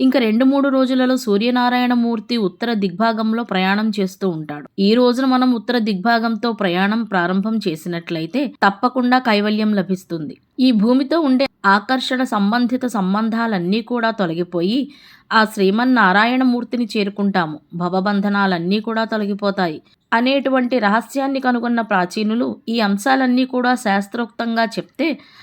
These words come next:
అందరికీ అర్థం అవుతాయో లేదో అనే ఉద్దేశంతో కథలను జోడించి విభీషణ శరణాగతి కథ, వైకుంఠ ఏకాదశి కథ,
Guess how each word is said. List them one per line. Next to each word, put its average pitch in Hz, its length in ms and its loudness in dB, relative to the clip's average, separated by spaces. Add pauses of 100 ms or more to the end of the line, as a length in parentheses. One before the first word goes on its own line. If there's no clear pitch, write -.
(180)
అందరికీ 226 500 0
అర్థం 208 460 0
అవుతాయో 214 520 -2
లేదో 202 280 0
అనే 196 240 0
ఉద్దేశంతో 175 920 -4
కథలను 233 380 0
జోడించి 214 640 -2 (360)
విభీషణ 262 520 2
శరణాగతి 226 600 0
కథ, 208 200 -2
వైకుంఠ 214 680 -2
ఏకాదశి 220 640 -2
కథ, 202 180 -2